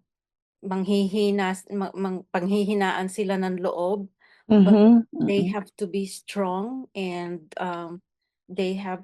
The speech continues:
Speaker 1: to just, uh, rely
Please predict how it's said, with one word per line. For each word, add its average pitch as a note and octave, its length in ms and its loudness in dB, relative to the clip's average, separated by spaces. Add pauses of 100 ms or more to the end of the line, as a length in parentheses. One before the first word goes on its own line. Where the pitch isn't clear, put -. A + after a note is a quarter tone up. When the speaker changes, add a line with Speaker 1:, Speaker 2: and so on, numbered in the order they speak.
(120)
Speaker 1:
to F#3 280 -4
just, G3 400 -8 (1500)
uh, - 380 -8
rely F#3 640 -2